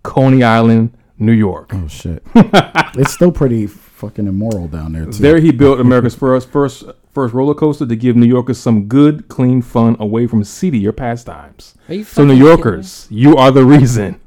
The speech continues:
Speaker 1: for roller coasters.
Speaker 2: That's crazy.
Speaker 3: Are you fu-,
Speaker 2: And
Speaker 3: are
Speaker 2: I
Speaker 3: you
Speaker 2: love Coney Island, though.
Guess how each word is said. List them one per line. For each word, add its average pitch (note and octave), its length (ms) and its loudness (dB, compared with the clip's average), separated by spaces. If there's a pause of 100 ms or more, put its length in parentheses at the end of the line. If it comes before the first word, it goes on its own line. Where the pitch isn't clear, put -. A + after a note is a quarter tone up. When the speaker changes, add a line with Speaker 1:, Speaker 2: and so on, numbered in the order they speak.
(240)
Speaker 1:
for C#3 120 4
roller C3 280 6
coasters. - 600 2
Speaker 2:
That's F#2+ 400 -6
crazy. G2 680 -8
Speaker 3:
Are G3+ 60 4
you - 80 -2
fu-, - 120 -10
Speaker 2:
And - 220 -6
Speaker 3:
are D#3 60 0
Speaker 2:
I E3+ 40 0
Speaker 3:
you B2+ 200 2
Speaker 2:
love D3+ 260 -2
Coney G#2 340 -8
Island, C#2+ 380 -16
though. C#2 200 -20